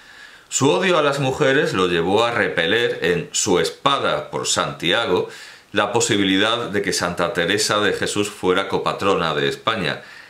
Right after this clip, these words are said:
y en el mismo escrito, su odio por los judíos lo lleva a decir que si alguien merece ese honor, si alguien mereciera ese honor, sería en todo caso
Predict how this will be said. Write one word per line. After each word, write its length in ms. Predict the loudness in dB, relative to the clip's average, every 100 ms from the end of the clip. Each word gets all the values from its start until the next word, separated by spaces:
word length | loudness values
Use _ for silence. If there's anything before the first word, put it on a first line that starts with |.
| -16 -2
y 120 | 0
en 60 |
el 160 | 2 0
mismo 280 | -2 0 -2
escrito, 640 | 0 -2 -2 0 0 -2 -8
su 360 | -6 -4 2
odio 560 | 2 2 2 0 -2 -4
por 120 | -4
los 180 | -4 -2
judíos 600 | -2 0 0 -2 -4 -10 _ _ _
lo 120 | -10 -4
lleva 340 | 0 2 2
a 20 |
decir 400 | 0 -2 -2 -4
que 120 | -4
si 180 | -2 0
alguien 360 | 0 0 -2 0
merece 580 | 0 0 -2 -4 -4 -4
ese 200 | -2 -2
honor, 380 | 0 -4 -6 -12 _ _ _ _ _ _
si 140 | -2
alguien 400 | 0 2 0 0
mereciera 520 | 0 0 0 0 2 0
ese 200 | 0 0
honor, 300 | 0 0 -4
sería 380 | -4 -6 -4 -4
en 80 | -2
todo 260 | -2 -2
caso 400 | -2 -4 -4 -6